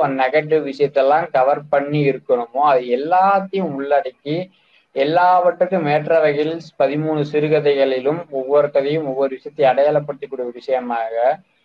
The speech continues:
இன்குலாபோட இந்த பாலியல் ஒரு சுவை அப்படின்ற சிறுகதை தொகுப்பு வந்து பெரு வெற்றி பெற்றிருக்குன்னு தான் நம்ம சொல்ல முடியும். ஏன்னா, பொதுவா வந்து கவி-, கவிஞர்களோட அந்த கவி நயத்தை வந்து பொதுவா அந்த எழுத்துக்கள், கவி-,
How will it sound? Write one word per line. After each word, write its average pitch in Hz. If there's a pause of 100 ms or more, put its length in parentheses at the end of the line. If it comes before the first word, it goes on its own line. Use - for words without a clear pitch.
(240)
இன்குலாபோட 165
இந்த 139
பாலியல் 165
ஒரு 135
சுவை 143
அப்படின்ற 123 (140)
சிறுகதை 151
தொகுப்பு 131
வந்து 135
பெரு 147
வெற்றி 147
பெற்றிருக்குன்னு 127
தான் 123 (500)
நம்ம 123
சொல்ல 127
முடியும். 120
ஏன்னா, 143
பொதுவா 170
வந்து 165 (440)
கவி-, 151
கவிஞர்களோட 196
அந்த 175
கவி 147
நயத்தை 151
வந்து 151
பொதுவா 151
அந்த 143
எழுத்துக்கள், 151
கவி-, 147